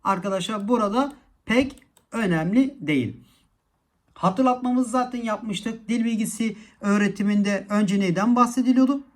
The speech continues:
Kuraldan bahsediliyordu. Kural sunuluyordu. Açıklanıp ardından cümle içerisinde gösteriliyordu. Peki bu nasıldı?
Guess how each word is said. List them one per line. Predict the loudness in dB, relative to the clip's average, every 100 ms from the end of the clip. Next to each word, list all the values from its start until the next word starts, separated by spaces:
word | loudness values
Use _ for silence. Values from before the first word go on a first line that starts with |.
| _
Kuraldan | -2 2 2 0 -4 -6
bahsediliyordu. | -8 -10 -12 -10 -10 -12 -14 -20 _ _
Kural | 0 2 2 -2
sunuluyordu. | -8 -2 0 2 0 -2 -8 -16 _ _
Açıklanıp | -10 -8 -8 -6 0 0 0 -10 _ -2
ardından | 0 0 0 -2 0 0 -2 -6 _ -6
cümle | -2 0 0 -2 -2
içerisinde | -4 -4 -4 -6 -4 -4
gösteriliyordu. | 0 -2 -2 -6 -4 -4 -4 -10 -18 _
Peki | -6 -2 0
bu | 2
nasıldı? | 0 0 -2 2 0